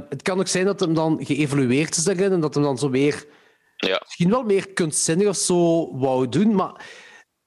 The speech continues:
Speaker 1: dat had ik in ieder geval
Speaker 2: Nu
Speaker 1: niet
Speaker 2: ook.
Speaker 1: bij, bij, bij de eerste Necromantic had ik, eh, bij de eerste Necromantic had ik ergens zoiets van, hier zit, hier zit een goede comedy in, maar niet in deze film.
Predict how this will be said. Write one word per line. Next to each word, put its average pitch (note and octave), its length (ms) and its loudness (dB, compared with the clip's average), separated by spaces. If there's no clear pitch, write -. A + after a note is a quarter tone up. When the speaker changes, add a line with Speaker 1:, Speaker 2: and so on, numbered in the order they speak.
Speaker 1:
dat D3+ 160 -2
had G3 140 0
ik A3+ 80 -4
in G#3+ 60 2
ieder A3+ 140 0
geval F#3+ 160 2
Speaker 2:
Nu G#3 60 4
Speaker 1:
niet A#3+ 80 2
Speaker 2:
ook. A3 60 4
Speaker 1:
bij, E3+ 140 -4
bij, F#3 200 0
bij F#3+ 120 -2
de F3 80 -2
eerste G#3+ 300 0
Necromantic A3 520 -2
had B3 100 0
ik, G#3 80 -4
eh, - 340 -4
bij G3+ 120 2
de A#3+ 80 0
eerste D4+ 260 0
Necromantic A3+ 460 0
had G#3 100 0
ik E3 60 -8
ergens G#3 160 0
zoiets - 180 0
van, F#3+ 200 -2
hier G#3+ 260 2
zit, C4+ 340 -2
hier G3+ 200 2
zit B3+ 120 0
een B3 80 0
goede C#4+ 420 0
comedy D4 380 0
in, D#4+ 440 2
maar D#3 200 2
niet A3 220 0
in G#3+ 120 0
deze G3+ 300 0
film. C3+ 520 -2